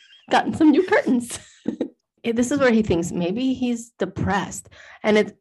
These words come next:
he's almost an empty nester, the Lucifer. Like, all his, he's like, "Well,"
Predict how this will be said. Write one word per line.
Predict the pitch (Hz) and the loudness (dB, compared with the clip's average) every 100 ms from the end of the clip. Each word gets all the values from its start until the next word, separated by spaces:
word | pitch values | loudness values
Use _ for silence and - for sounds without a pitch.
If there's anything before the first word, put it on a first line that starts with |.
| - | -10
he's | - 226 233 | -4 -2 0
almost | 254 277 | 2 0
an | 208 175 | 0 -2
empty | 196 196 - 196 | -2 -4 -4 -2
nester, | 165 175 185 175 156 | -2 -2 -4 -6 -6
the | 160 - | -8 -8
Lucifer. | 180 165 - - - 180 | -4 -4 -4 -8 -8 -6
Like, | 180 - | -6 -2
all | 180 202 | 0 2
his, | 240 240 | 0 0
he's | 202 190 | -2 0
like, | 190 190 | 0 0
"Well," | 233 226 220 226 | 2 2 2 -2